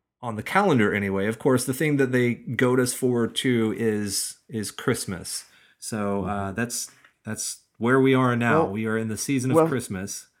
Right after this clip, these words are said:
Speaker 2: Right. You know, it's interesting the way you phrased that, the three, the three ways in which Christ comes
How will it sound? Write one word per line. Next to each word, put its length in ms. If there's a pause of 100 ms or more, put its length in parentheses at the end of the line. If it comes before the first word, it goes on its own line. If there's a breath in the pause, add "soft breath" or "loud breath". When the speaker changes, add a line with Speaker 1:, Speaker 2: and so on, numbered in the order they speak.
(400)
Speaker 2:
Right. 420 (100)
You 120
know, 140
it's 220
interesting 500
the 80
way 200
you 200
phrased 640 (180)
that, 580
the 140
three, 640
the 140
three 240
ways 400
in 60
which 180
Christ 320
comes 560